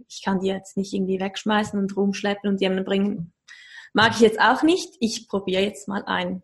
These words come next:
Und dann dachte ich zuerst, das sind vielleicht spezielle Äpfel, weil da hat nichts mehr gebissen, die waren richtig lecker.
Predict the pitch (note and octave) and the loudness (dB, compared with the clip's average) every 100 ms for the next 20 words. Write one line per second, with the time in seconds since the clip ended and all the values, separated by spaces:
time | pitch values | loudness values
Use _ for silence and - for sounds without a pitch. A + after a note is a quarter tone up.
0 | - G3+ G3 A3 A3+ B3+ - G#3+ A3 A3 | -2 2 6 6 4 -2 2 4 4 0
1 | - G#3 G#3 F#3+ F#3+ - G3+ - G3 G3 | 0 0 2 0 -2 -2 -4 0 2 2
2 | G3 F#3+ G3 - D#4+ - _ _ _ G3+ | 2 0 -2 -4 -6 -6 _ _ _ 0
3 | G3 G3 G3 - G3+ B3+ C#4 - D#4+ C4 | 2 2 2 0 4 4 2 0 2 2
4 | A#3+ B3 - - C#4+ A3 A3+ G3+ A#3+ A#3 | 4 2 0 0 0 2 0 2 2 2
5 | C4+ G#3 A#3+ - C#4 | 0 2 0 2 0